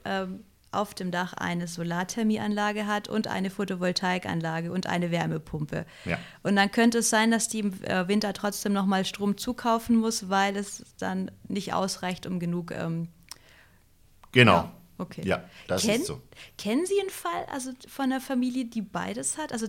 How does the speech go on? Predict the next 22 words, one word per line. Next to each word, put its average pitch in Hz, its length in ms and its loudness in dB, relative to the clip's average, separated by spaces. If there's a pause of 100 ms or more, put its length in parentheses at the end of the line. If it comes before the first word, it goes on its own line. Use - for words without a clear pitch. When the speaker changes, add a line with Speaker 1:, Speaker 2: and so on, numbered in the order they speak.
(100)
Speaker 1:
äh, 196 140 -4
die 190 200 -4
alles 196 260 -2
drei 180 220 -2
hat, 247 140 -2 (100)
eine 196 100 -2
Wärmepumpe, 254 640 -2
eine 220 260 0
Photovoltaikanlage 214 1200 -6
und 202 80 -4
eine 185 120 -4
Solarthermieanlage? 254 1120 -2 (520)
Speaker 2:
Also 95 240 0
da 110 100 6
gibt's 101 320 -2
mit 104 240 2
Sicherheit 123 460 10
sehr, - 160 12
sehr 190 200 12
viele 110 360 10
Speaker 1:
<laughs> - 40 2
Speaker 2:
Beispiele. 160 720 6